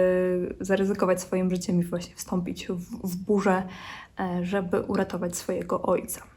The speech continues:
To jest mniej więcej to, co wiem o tej książce, e, a w zasadzie to, co o niej na ten moment pamiętam. E, więc zobaczymy. E, najprawdopodobniej postaram się nagrać recenzję taką w formie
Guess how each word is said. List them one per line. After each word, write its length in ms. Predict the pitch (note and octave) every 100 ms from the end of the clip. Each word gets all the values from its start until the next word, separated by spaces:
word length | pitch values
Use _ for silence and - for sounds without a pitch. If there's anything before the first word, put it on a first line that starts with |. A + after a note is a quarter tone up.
| _ _ _ -
To 100 | F#3+
jest 360 | F#3+ - - -
mniej 120 | G#3 G3
więcej 260 | G3 G3
to, 280 | F#3+ F#3 F3+
co 400 | F3 - F3+ F3
wiem 180 | F#3 F3+
o 60 |
tej 140 | F#3+ -
książce, 500 | - - - B3+ E4+ - - - -
e, 460 | G3 F#3+ F#3+ F#3+ - - - - - - _
a 140 | - F3+
w 60 |
zasadzie 300 | G#3 G3 G3+
to, 140 | A3+ -
co 180 | - A3
o 60 |
niej 200 | G3 A3
na 100 | G#3+
ten 140 | - F#3+
moment 260 | F#3+ F#3
pamiętam. 460 | - F3+ - - - - - - - -
E, 100 | F#3+ F#3
więc 480 | G#3 G3+ G3 - -
zobaczymy. 460 | C#4+ D4 G3+ G3 G3 - _ -
E, 140 | G#3+ G3+ - -
najprawdopodobniej 1040 | B3 C#4 C4+ A#3+ C4 A#3+ A3+ A#3 A#3 A3+
postaram 440 | A3+ A#3+ - A3 A3
się 120 | G#3+
nagrać 320 | G#3 G3+ G#3
recenzję 400 | G3 - G#3 F#3+
taką 280 | G3 - F#3+
w 40 |
formie 680 | F#3+ - G3 F#3+ F#3 F#3+ F#3+